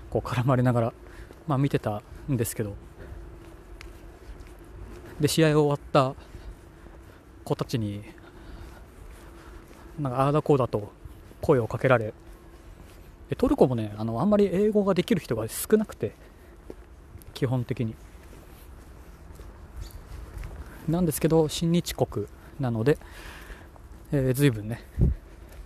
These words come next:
まあ、チャイも何杯かおごってもらった記憶も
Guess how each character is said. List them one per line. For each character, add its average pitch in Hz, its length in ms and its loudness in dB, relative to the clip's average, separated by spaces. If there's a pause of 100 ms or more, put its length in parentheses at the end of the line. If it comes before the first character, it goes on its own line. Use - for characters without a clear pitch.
(520)
ま 135 100 0
あ、 - 40 -2
チ - 100 -2
ャ 131 60 2
イ 117 40 -2
も 110 240 -4
何 131 200 0
杯 110 140 2
か 107 140 -2
お 110 60 2
ご 120 80 2
っ 117 60 -2
て - 160 0
も 120 80 4
ら 117 80 4
っ - 40 -4
た - 140 -6
記 - 160 -2
憶 123 180 2
も 117 140 0